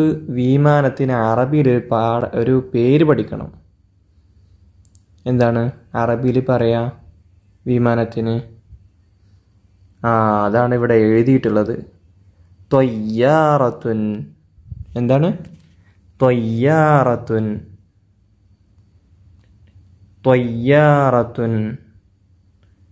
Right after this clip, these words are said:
താ എന്നല്ല, ത്വ. തയ്യാറത്തുൻ എന്നത് തെറ്റായ വായനയാണ്.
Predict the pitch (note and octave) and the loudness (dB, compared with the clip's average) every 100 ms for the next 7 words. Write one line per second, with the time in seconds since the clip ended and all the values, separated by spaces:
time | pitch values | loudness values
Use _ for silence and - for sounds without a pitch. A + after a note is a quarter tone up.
0 | _ _ _ _ _ _ _ _ _ - | _ _ _ _ _ _ _ _ _ -20
1 | - A2+ A2 C3 C#3+ C3+ C#3+ G3 - - | -2 0 2 0 -2 -2 -2 -4 -10 -20
2 | _ _ _ _ - C3+ A#2 G2 - - | _ _ _ _ -4 2 2 2 -8 -20
3 | _ - - _ _ _ _ _ _ _ | _ -20 -20 _ _ _ _ _ _ _
4 | _ - _ _ - - A#2 A2+ A#2 B2+ | _ -20 _ _ -20 -2 2 2 2 2
5 | C3 C3 C3 C#3+ D3 D3+ B2 B2+ C3+ C3+ | 2 2 -2 -4 -4 -4 -4 -2 -2 -2
6 | A2+ - C#3+ C3+ C3+ B2 A2+ A2+ A2 A2 | -2 -2 0 2 2 2 0 0 -2 -4